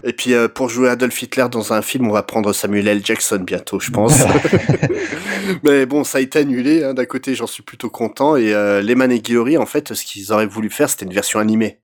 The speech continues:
Speaker 1: Et d'un côté, bah, ça va être exaucé, euh, normalement l'année prochaine, puisqu'un film d'animation de Chou vers le jour,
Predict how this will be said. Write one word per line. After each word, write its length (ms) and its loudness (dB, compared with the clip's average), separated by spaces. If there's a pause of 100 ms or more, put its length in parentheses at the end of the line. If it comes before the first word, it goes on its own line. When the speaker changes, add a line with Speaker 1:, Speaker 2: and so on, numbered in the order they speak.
(140)
Speaker 1:
Et 100 2
d'un 120 2
côté, 380 0
bah, 100 0
ça 140 -8
va 80 -6
être 160 -12
exaucé, 520 -4
euh, 640 -2
normalement 440 2
l'année 260 -2
prochaine, 580 -2
puisqu'un 320 0
film 240 2
d'animation 540 0
de 80 -6
Chou 240 -2
vers 180 -4
le 120 0
jour, 420 -2